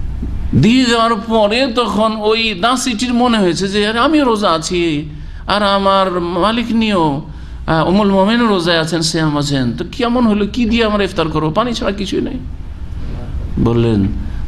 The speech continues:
"যদি আপনি কিছু রাখতেন আমাদের জন্য, তো আমরা ইফতার করতাম দুইজন মিলে।"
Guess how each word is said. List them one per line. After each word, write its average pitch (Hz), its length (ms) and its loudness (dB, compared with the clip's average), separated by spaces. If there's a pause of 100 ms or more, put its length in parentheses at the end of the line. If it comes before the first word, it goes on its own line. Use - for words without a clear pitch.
"যদি 123 240 2
আপনি 101 260 2
কিছু 95 220 -2
রাখতেন 92 440 -2
আমাদের 85 320 0
জন্য, 80 520 0
তো 90 80 -2
আমরা 127 160 2
ইফতার - 300 -2
করতাম 147 400 -2
দুইজন 127 240 2
মিলে।" 113 260 2